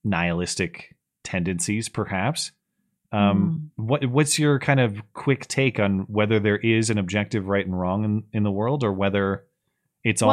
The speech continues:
Speaker 2: Well,
Speaker 1: just kind of invention that we want to believe?
Speaker 2: Because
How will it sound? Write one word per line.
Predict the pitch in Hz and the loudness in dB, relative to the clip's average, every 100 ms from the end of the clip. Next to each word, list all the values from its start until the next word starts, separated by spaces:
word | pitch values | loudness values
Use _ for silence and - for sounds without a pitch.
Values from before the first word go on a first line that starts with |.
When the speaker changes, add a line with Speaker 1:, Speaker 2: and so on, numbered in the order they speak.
| 269 | 6
Speaker 2:
Well, | |
Speaker 1:
just | 254 - - | 4 2 -2
kind | 117 104 | 2 2
of | 87 - | 0 -4
invention | 107 98 110 - 98 90 | 0 2 2 2 0 0
that | 90 | 0
we | 92 | -2
want | 104 123 | 0 0
to | 107 | -2
believe? | 76 67 65 - _ _ _ _ _ 220 | -6 -8 -14 -18 _ _ _ _ _ -4
Speaker 2:
Because | - 247 262 214 185 - - | -2 2 4 6 4 0 -8